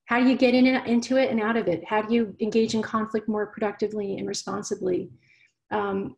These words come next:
and then also, how do you build love and trust, or rebuild it, as the case may be, in this particular example with this couple? So this is very interesting work. Um,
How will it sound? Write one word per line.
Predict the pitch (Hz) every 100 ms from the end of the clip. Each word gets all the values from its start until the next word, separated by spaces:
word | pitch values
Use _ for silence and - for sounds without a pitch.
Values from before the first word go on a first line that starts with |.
| _
and | 233
then | 254 277
also, | 262 320 -
how | 247 226
do | 240 254
you |
build | 240 233 226 214 -
love | 214 220
and | 214
trust, | 214 262 214 185 - -
or | 208
rebuild | 226 262 220 196 180
it, | 175
as | 185 196
the | 196
case | 214 202 -
may | 196
be, | 180 202 175 175
in | 196
this | 208
particular | - 208 185 196 190
example | 180 180 175 -
with | 180 175
this | 185
couple? | - 165 165 170 - _ _ _ _ _ _ - - - - -
So | - 277 262 - -
this | 285
is | 302 247
very | 320 311
interesting | 277 262 - 247 220
work. | 208 208 240 - _ _ _ _ -
Um, | 226 214 214 214 -